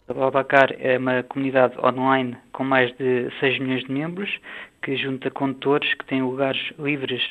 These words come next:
nos seus carros com passageiros que querem viajar para o mesmo local. C-, como é que o, o site funciona?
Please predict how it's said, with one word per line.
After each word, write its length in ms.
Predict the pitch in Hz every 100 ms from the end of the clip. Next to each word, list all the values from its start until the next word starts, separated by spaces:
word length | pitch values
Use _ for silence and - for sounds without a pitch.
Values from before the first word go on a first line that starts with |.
| -
nos 180 | 135 120
seus 160 | 135 -
carros 340 | 147 143 165 - - -
com 160 | 139 135
passageiros 480 | 139 147 131 139 -
que 60 |
querem 200 | - 139
viajar 340 | 131 135 135 135
para 220 | - 135
o 40 |
mesmo 280 | 135 127 131
local. 340 | 127 127 123 -
C-, 360 | - _ - 135
como 140 | 143 147
é 40 |
que 120 | 151
o, 220 | 147 147
o 60 | 143
site 260 | - 143 -
funciona? 500 | 147 - 127 123